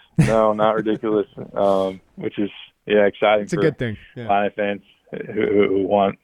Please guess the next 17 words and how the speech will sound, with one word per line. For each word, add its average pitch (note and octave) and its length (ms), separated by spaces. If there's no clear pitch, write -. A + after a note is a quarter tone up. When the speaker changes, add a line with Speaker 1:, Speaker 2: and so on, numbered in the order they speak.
Speaker 1:
want G2 160
to F#2 120
see G#2 220
it. G2 120
But, F#2+ 260
uh, F#2+ 160
yeah, A#2+ 200
I, A#2 300
I - 40
think A2 280
when A2 240
you G2 100
think G#2 240
about G2 500
a A2+ 80
four-year G2+ 920
program G2+ 920